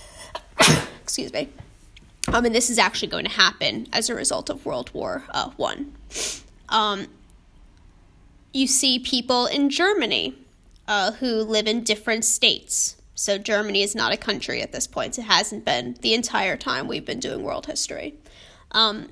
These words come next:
where they want to make an overall German country because there is a common ethnicity amongst all these people who live in, uh, different places. Same thing in Italy. People in the Italian peninsula who have not been united since the Roman Empire,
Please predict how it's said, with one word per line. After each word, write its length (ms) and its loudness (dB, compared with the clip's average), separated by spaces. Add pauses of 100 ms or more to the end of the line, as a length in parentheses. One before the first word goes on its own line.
(300)
where 320 4
they 200 6
want 260 4
to 120 0
make 380 4
an 140 0
overall 600 2
German 580 -2
country 640 -4 (340)
because 720 0
there 160 0
is 120 -4
a 60 -4
common 440 0
ethnicity 680 0
amongst 380 -4
all 100 2
these 140 -4
people 260 -4
who 60 -4
live 300 -2
in, 160 -2 (320)
uh, 100 2
different 400 -2
places. 600 -2 (180)
Same 220 -6
thing 180 -2
in 140 -4
Italy. 400 2
People 380 0
in 280 -2
the 140 -2
Italian 500 2
peninsula 640 0
who 140 -2
have 200 -2
not 380 4
been 160 2
united 480 0
since 220 -2
the 100 -8
Roman 240 -2
Empire, 640 0